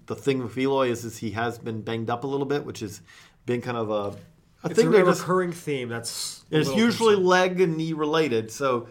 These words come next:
Speaker 2: He's a
Speaker 1: you
Speaker 2: big guy who got big young, and we do see that sometimes.
Speaker 1: But at the same one, Fernando Tatis Junior, um, it's gonna be fun. He's not, you know, he's not gonna break camp opening day, but at the
Speaker 2: He
Speaker 1: same
Speaker 2: was
Speaker 1: time
Speaker 2: reassigned, he was reassigned
Speaker 1: Yeah.
Speaker 2: today along with Blue Arias. But again, you know, in a case of a guy like Tatis,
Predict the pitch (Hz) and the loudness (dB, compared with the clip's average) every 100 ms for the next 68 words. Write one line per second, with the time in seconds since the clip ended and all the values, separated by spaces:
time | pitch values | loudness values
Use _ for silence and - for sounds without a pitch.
0 | - 120 123 - 127 120 120 120 117 113 | -14 -8 -6 -4 -6 -4 -6 -6 -6 -8
1 | 113 113 110 107 104 101 95 110 - 113 | -10 -6 -4 -4 -8 -12 -12 -16 -20 -18
2 | 104 117 123 117 117 98 104 - 117 - | -12 -12 -10 -10 -10 -10 -14 -18 -20 -20
3 | 113 - - 147 139 127 - 143 131 120 | -20 -16 0 0 0 -2 -2 -2 -2 -2
4 | - - 143 147 127 127 117 117 - 117 | -2 -2 -2 0 0 0 -4 -6 -6 -4
5 | 120 113 101 113 113 107 98 95 95 - | -2 -2 -4 -8 -4 -4 -4 -8 -14 -20
6 | - - _ _ _ _ _ - 143 127 | -20 -20 _ _ _ _ _ -4 -2 0
7 | 139 127 117 123 117 120 104 92 107 110 | 0 0 -2 -4 -4 -4 -6 -4 -6 -8
8 | 95 101 92 98 98 - 104 101 101 92 | -10 -10 -10 -8 -10 -10 -12 -8 -10 -10
9 | 107 147 151 143 123 113 113 - 165 - | -2 0 2 2 2 -2 -2 -2 -2 0
10 | 147 139 131 127 135 127 113 135 131 131 | -2 -2 -6 -10 -10 -10 -8 -8 -8 -4
11 | 123 113 127 117 120 117 131 117 113 110 | -2 -2 -2 -4 -6 -6 -8 -4 -6 -6
12 | 165 170 208 170 139 135 123 - 139 - | -8 -4 -4 -4 -6 -6 -8 -10 -10 -10
13 | 110 110 110 110 107 104 139 131 113 - | -10 -8 -8 -8 -14 -12 -10 -8 -6 -8